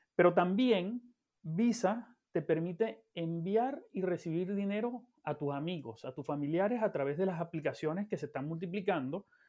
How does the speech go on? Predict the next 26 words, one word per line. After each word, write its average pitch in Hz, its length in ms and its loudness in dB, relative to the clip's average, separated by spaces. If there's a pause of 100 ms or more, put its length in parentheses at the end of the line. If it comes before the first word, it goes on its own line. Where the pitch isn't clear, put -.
(120)
cada 151 200 8
vez 165 120 6
más 180 200 0
en 190 60 0
nuestros 156 260 -4
celulares. 127 640 2 (960)
La 170 160 6
compañía 185 720 2 (800)
también 175 340 8
sigue 240 260 4
creciendo 175 800 -2
para 175 240 2
conectar 196 640 0 (340)
un, 190 220 -6
el 175 160 0
mayor 180 460 0
número 247 340 4
de 208 60 8
dispositivos 180 720 2
posibles 175 920 0 (320)
que 170 100 0
te 170 140 2
permitan, 208 580 2
por 196 160 4
ejemplo, 165 400 0
conectar 165 580 2